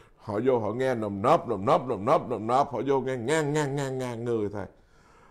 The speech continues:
Tôi nói tôi làm vậy không có được. <laughs> Thế giới nào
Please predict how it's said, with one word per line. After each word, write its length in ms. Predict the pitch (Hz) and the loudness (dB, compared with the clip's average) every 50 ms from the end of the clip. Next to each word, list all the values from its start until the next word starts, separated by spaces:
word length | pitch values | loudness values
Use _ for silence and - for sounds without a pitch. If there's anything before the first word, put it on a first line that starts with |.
| - - _ | -20 -14 _
Tôi 120 | 117 135 | -6 -4
nói 120 | 139 156 156 | -2 -2 0
tôi 100 | 151 143 | 0 2
làm 240 | 127 117 107 107 107 | 2 2 2 2 0
vậy 100 | 110 117 | -2 -4
không 120 | 120 123 - | -4 -6 -4
có 100 | - 151 | -4 -2
được. 600 | 151 139 123 120 120 123 127 135 139 143 147 156 156 156 - - _ _ _ _ _ _ _ _ _ _ _ _ _ _ _ _ _ - - | 0 2 2 2 2 2 2 2 2 2 2 0 -2 -4 -10 -20 _ _ _ _ _ _ _ _ _ _ _ _ _ _ _ _ _ -16 -16
<laughs> 60 | 135 - _ _ _ _ _ - _ _ _ _ _ _ _ _ _ _ _ _ _ _ _ _ _ _ _ _ _ _ _ _ _ _ _ - _ _ _ _ _ _ _ _ _ _ _ | -16 -18 _ _ _ _ _ -20 _ _ _ _ _ _ _ _ _ _ _ _ _ _ _ _ _ _ _ _ _ _ _ _ _ _ _ -20 _ _ _ _ _ _ _ _ _ _ _
Thế 140 | - 190 202 | 0 2 4
giới 200 | 196 214 226 220 | 6 6 6 6
nào 1000 | 185 156 147 143 139 139 139 135 135 131 131 127 127 127 127 127 123 123 110 | 4 4 2 2 2 2 2 2 4 4 4 4 2 2 0 0 0 -2 -4